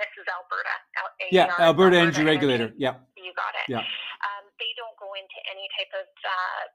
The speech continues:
Speaker 1: monetary, um, uh, review.
Speaker 2: Okay, no, it's good.
Speaker 1: That's,
Speaker 2: I just, I
Speaker 1: that's
Speaker 2: never
Speaker 1: held by a different regulator.
Speaker 2: Uh, so that power, they s-, they have a, quite a lot of power. The government has a lot of power in terms of access to information. Do you need to get approvals from all the,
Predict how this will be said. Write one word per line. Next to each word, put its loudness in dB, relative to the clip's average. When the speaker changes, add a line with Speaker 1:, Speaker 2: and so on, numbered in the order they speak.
Speaker 1:
monetary, -6
um, -4
uh, -4
review. -12
Speaker 2:
Okay, -6
no, 4
it's 4
good. 0
Speaker 1:
That's, 6
Speaker 2:
I 8
just, -2
I -2
Speaker 1:
that's 2
Speaker 2:
never 2
Speaker 1:
held -6
by -4
a -14
different -8
regulator. -8
Speaker 2:
Uh, -10
so 2
that 2
power, 4
they 4
s-, -10
they 2
have 6
a, 4
quite 4
a 0
lot 6
of -2
power. 6
The 2
government 2
has -2
a -4
lot 4
of -2
power 4
in -2
terms -6
of -6
access 2
to -2
information. -2
Do -8
you 8
need 0
to -2
get 2
approvals 2
from -2
all 4
the, 0